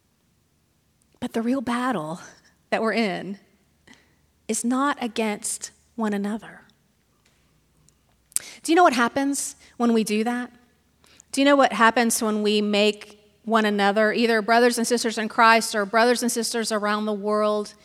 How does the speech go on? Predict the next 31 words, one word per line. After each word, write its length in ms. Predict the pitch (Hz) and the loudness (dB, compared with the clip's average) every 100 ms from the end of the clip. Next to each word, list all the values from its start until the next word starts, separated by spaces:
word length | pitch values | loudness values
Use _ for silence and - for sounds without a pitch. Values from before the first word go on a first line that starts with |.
| _ | _
in 120 | 208 190 | -8 -4
other 240 | 208 208 | -2 -2
faiths, 480 | - 208 208 196 - - | -2 -2 -2 -2 -6 -2
any, 320 | 233 226 - - - | -2 -2 -6 -14 -2
any 200 | 269 262 | 0 0
part 360 | - 262 247 | 2 4 6
of 200 | 233 208 | 4 0
God's 420 | - 220 226 208 - | 0 2 2 -2 -10
creation? 460 | - 226 220 277 | -4 0 0 0
Do, 100 | 302 | -2
do 280 | 320 - 277 | -2 -6 -2
you 60 | 311 | 0
know 100 | 330 | 2
what 100 | 233 | 2
happens 360 | 269 262 233 | 0 0 -4
when 160 | 233 226 | -4 -2
we, 220 | 208 208 - - | -2 -2 -8 -12
we 100 | 226 | -4
make 540 | 226 226 247 254 - - - _ | 0 4 4 2 -4 -20 -20 _
one 240 | 226 240 | 0 2
another 640 | 226 214 208 214 240 240 247 | 2 2 0 0 2 2 0
the 160 | 226 208 | -2 -2
enemy? 540 | 214 226 247 277 311 - _ _ - | -2 0 -2 -2 -4 -10 _ _ -4
When 180 | 247 254 | 2 4
we 80 | |
use 220 | 254 285 294 | 6 4 4
our 120 | 262 | 4
weapons 340 | 262 254 247 | 4 2 0
against 500 | 240 208 233 254 - | 0 0 0 0 -4
one 140 | 247 233 | -6 -4
another, 500 | 220 208 247 311 | -2 -2 -2 -4